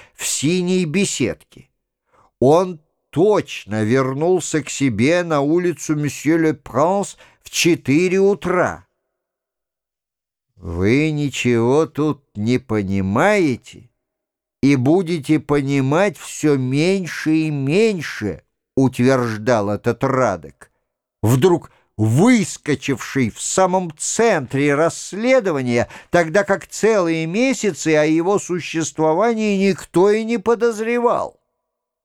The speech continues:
Накануне в куполе Вильям Кросби и не взглянул в сторону Чеха, а когда Мегре произнес его имя,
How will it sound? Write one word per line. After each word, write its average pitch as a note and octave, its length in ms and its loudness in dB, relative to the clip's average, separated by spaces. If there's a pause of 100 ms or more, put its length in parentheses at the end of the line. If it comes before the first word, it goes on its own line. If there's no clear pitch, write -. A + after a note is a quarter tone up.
(340)
Накануне F#3+ 720 2
в - 140 -8
куполе C3 600 -2 (560)
Вильям F3 600 2
Кросби C#3+ 800 0 (260)
и G#3+ 240 2
не G3+ 200 2
взглянул D3+ 880 2
в - 80 -10
сторону C3 600 -2
Чеха, - 520 -6 (800)
а A#2 140 2
когда C3 400 2
Мегре C3 760 0 (640)
произнес D3+ 720 2
его D3+ 360 2 (140)
имя, C3+ 640 0